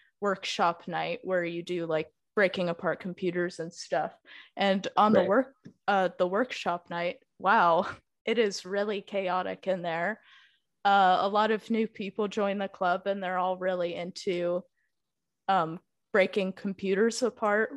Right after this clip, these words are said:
Speaker 1: which is a really good thing. But I don't think that we anticipated this many people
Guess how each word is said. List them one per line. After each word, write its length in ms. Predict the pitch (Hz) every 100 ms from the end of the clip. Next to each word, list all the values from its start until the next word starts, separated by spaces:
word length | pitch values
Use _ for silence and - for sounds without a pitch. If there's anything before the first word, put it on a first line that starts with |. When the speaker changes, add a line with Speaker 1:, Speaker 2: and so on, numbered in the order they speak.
| 277
Speaker 1:
which 200 | 202 226
is 140 | 202
a 60 | 196
really 320 | 190 190 202
good 240 | 185 180 -
thing. 320 | 214 226 226 -
But 280 | 170 160 _ _ _ _ _ _ _ _ _ _ _ -
I 140 | 214
don't 200 | 226 262
think 240 | 294 269 277
that 140 | 240
we 160 | 214 202
anticipated 960 | 190 - 170 - 196 - 220 220 220 -
this 260 | 180 -
many 280 | 196 196 180
people 640 | - 185 185 196 180 180